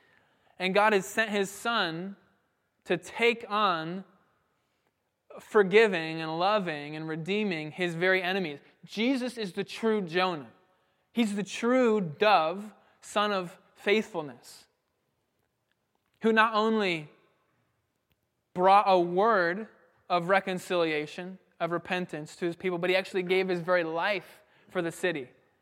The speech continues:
He gave His very life for the world. And He calls us to do the same, to follow in His way.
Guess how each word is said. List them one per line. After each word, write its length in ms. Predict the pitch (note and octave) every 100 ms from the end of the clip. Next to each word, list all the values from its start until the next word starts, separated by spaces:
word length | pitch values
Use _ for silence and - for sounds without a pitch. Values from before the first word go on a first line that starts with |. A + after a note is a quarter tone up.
| _ _ _ _ -
He 80 |
gave 180 | F#3 G3+
His 100 | G3+
very 200 | F#3+ G3
life 280 | F#3 F#3 G3+
for 140 | -
the 100 | F3
world. 540 | D#3+ E3+ F3 C#3+ B2+ - _ _ _ _ _ _ _ _ _ _ _ _ _ _ _
And 100 | G3
He 60 | G#3
calls 300 | G#3+ B3 A#3
us 180 | A3+ -
to 60 |
do 160 | G3+ G#3
the 100 | F3+
same, 460 | - F#3 D#3 B2 B2 _ _ _ _ _ _ _ _ _ _ _ _ _ _ _ _ _ _ _ _
to 80 | -
follow 420 | F3+ - G#3 G#3+
in 200 | G#3+ G3+
His 200 | G3 F#3+
way. 460 | E3+ D#3+ F3 D#3 C3+